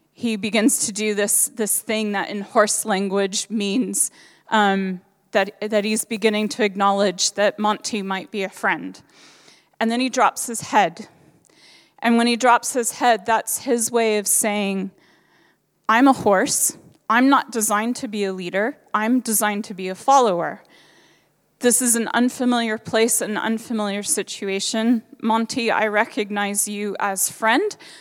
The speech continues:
so I can trust you to lead me, to show me what to do." And at that point, when he drops his head,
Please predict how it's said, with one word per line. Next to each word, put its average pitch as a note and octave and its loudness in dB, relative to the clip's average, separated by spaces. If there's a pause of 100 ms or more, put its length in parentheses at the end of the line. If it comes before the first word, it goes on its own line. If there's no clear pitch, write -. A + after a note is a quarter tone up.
(120)
so - 4
I B3 0
can B3 -4
trust - -2
you G#3 -8 (140)
to - -8
lead A3 -8
me, F#3 -10 (280)
to G#3+ -10
show G#3 -6
me G3+ -8
what F3+ -10
to - -14
do." G3+ -10 (920)
And A#3 0
at A3+ -2
that B3 6
point, C#4 4
when A3+ -2
he A3 -6
drops - 2
his G#3+ -4
head, G#3 4